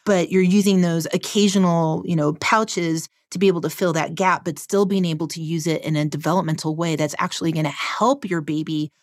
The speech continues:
um, be able to work on other developmental milestones that are so critical to not just feeding, but also for these other areas in your baby's life, like speech and language and cognition, social skills, et cetera.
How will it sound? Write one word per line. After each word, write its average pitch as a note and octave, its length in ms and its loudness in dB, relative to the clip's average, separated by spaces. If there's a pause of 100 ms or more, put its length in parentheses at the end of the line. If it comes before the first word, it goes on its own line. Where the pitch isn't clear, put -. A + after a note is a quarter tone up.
(140)
um, E3 180 0
be D#3+ 120 2
able D3+ 200 0
to E3 540 -2
work F3 420 0
on D3+ 520 -2
other D#3 500 -2 (180)
developmental D#3+ 920 -2 (200)
milestones E3+ 580 0
that D#3+ 120 -4
are D#3 80 -4
so E3 240 -4
critical E3 680 -2
to C#3+ 520 0 (240)
not E3+ 240 2
just C#3 240 -6
feeding, F#3+ 460 2
but - 180 -8
also D#3 320 -2
for D#3+ 180 -10
these D#3+ 280 -2
other D#3+ 320 -2
areas C#3+ 420 0
in D3+ 80 -2
your C#3+ 140 -2
baby's C#3 360 -2
life, C3 300 -4
like - 140 -8
speech - 340 -2
and D3+ 100 0
language C#3+ 320 2
and C#3+ 120 -2
cognition, - 560 -2
social - 360 -4
skills, - 380 -6
et - 140 -8
cetera. - 360 -6